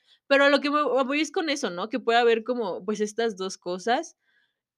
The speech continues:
o, o tres perspectivas en esta, de la sociedad sobre el, cómo el us-, el us-, el manejo y uso de las redes sociales, el manejo y uso de la tecnología y cómo podemos, este, utilizarla más que nada. Por ejemplo, pues, mi, por ejemplo,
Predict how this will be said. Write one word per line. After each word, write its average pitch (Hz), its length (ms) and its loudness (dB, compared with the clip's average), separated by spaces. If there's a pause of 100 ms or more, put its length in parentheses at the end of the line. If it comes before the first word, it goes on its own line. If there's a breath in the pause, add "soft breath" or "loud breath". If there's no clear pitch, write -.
(160)
o, 214 320 6
o 208 180 0
tres 202 260 -2
perspectivas 208 840 0
en 185 200 -6
esta, 190 420 -4
de 190 140 -4
la 180 160 -4
sociedad 170 440 -6
sobre 180 400 -4
el, 160 220 -8 (140)
cómo 208 420 -4
el 208 160 -2
us-, 208 160 0
el 220 140 0
us-, 214 200 -4
el 226 120 -2
manejo 220 520 0
y 226 120 -2
uso 226 300 0
de 202 80 -2
las 180 160 -4
redes 196 200 -6
sociales, 202 760 -2 (280 loud breath)
el 240 120 -4
manejo 220 340 0
y 233 100 -2
uso 247 140 -2
de 247 80 2
la 226 160 -4
tecnología 170 640 -6
y 208 100 -4
cómo 208 280 -6
podemos, 190 400 -6
este, 170 500 -8 (400 soft breath)
utilizarla 254 840 2
más 254 200 -2
que 233 120 2
nada. 240 240 2
Por 240 160 -2
ejemplo, 254 340 0
pues, 269 140 -2
mi, 254 140 -2
por 247 160 -4
ejemplo, 240 280 -2